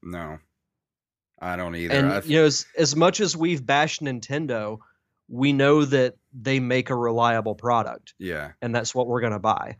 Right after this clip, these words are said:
Speaker 1: I, I just don't think that this thing's gonna, I mean, you'll get the, the people that'll see this thing on the shelf that, that aren't, um, really in the know,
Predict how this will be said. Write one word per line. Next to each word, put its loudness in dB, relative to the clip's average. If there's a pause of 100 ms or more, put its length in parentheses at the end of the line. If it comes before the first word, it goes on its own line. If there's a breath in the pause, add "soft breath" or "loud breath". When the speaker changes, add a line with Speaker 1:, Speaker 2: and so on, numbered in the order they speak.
(120)
Speaker 1:
I, -6
I 0
just -10
don't -6
think -6
that -14
this -10
thing's -12
gonna, -10
I -6
mean, -2
you'll 0
get 0
the, -2 (340)
the -8
people -6
that'll -2
see -6
this -8
thing -6
on -8
the -8
shelf -8 (120)
that, -10
that -12
aren't, -8 (580)
um, -8
really -6
in -10
the -8
know, -6